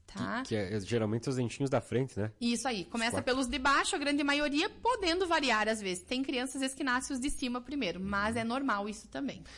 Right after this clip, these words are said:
Speaker 1: tá?
Speaker 2: E a partir dali tem uma rotina de escovação? Você falava que em alguns casos não precisa escovar já. Esses dentinhos que não precisam?
Speaker 1: Não, a gengiva do bebê, a mucosa do bebê que não precisa ser higienizada, tá? Quando nasce o primeiro dente,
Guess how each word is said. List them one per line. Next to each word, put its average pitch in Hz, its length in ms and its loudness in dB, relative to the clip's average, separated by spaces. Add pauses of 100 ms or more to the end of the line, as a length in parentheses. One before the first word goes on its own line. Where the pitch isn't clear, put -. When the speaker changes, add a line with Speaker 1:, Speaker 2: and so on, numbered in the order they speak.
(140)
Speaker 1:
tá? - 100 -10
Speaker 2:
E 104 120 2
a 107 60 4
partir 113 400 0
dali 113 340 2
tem 131 240 2
uma 120 140 4
rotina 107 380 2
de 95 60 -4
escovação? 107 600 0
Você 135 180 -2
falava 113 280 0
que 113 400 0
em 101 140 0
alguns 98 240 -2
casos 104 200 0
não 117 120 2
precisa 113 380 -4
escovar 80 420 -2
já. 78 120 -2 (120)
Esses 101 260 -4
dentinhos 92 480 -2
que 165 80 -2
não 120 120 2
precisam? 196 400 0
Speaker 1:
Não, 220 240 0 (100)
a 175 200 -8
gengiva 262 720 -2
do 359 120 -2
bebê, 359 380 -2
a 185 80 -4
mucosa 233 760 0
do 311 120 -2
bebê 277 300 0
que 294 100 -4
não 277 160 0
precisa 269 400 -4
ser 269 180 -4
higienizada, 269 680 0 (140)
tá? 196 360 -2 (600)
Quando 294 300 2
nasce 269 300 0
o - 20 -6
primeiro 226 460 -2
dente, 254 520 -2